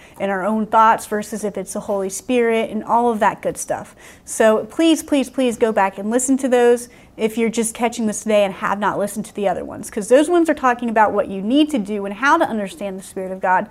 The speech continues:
Today we're talking about pitfalls and things not to do and things that people can kind of fall into that will get them off and will get them out of the plan of God for their life.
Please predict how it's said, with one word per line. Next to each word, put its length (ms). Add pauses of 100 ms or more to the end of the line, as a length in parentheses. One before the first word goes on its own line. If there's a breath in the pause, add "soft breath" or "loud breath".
(280 loud breath)
Today 380
we're 140
talking 380
about 360 (160 loud breath)
pitfalls 600
and 140
things 320 (140)
not 400
to 80
do 260 (300 loud breath)
and 100
things 180
that 180
people 260
can 160
kind 240
of 40
fall 260
into 280
that 220
will 240
get 260
them 160
off 420
and 160
will 140
get 200
them 120
out 180
of 80
the 60
plan 160
of 80
God 240
for 80
their 160
life. 340